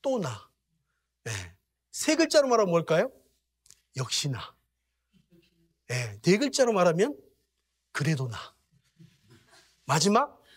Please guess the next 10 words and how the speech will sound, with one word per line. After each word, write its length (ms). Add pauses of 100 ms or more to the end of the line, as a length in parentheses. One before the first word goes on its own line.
(300)
다섯 320
글자로 320
뭐라고 300
이야기할까요? 260
다섯 220
글자? 340 (540)
예, 200 (140)
다시 280
봐도 240
나. 100